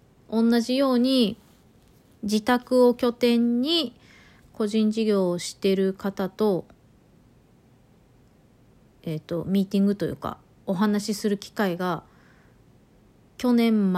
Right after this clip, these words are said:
末、十二月三十一日にあったんですね。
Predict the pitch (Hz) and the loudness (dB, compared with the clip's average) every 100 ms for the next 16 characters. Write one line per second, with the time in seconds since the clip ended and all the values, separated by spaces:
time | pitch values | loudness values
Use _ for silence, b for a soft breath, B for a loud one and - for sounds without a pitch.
0 | 175 - 196 185 - _ _ _ _ _ | -4 -6 -4 -4 -8 _ _ _ _ _
1 | - 196 226 254 226 - 170 247 233 196 | -6 0 2 2 0 -4 -2 0 0 0
2 | 175 - 185 240 285 285 302 220 - 196 | -4 -6 -2 0 0 -2 -2 -2 -2 -6
3 | - 143 - - 196 | -6 -10 -10 -8 -8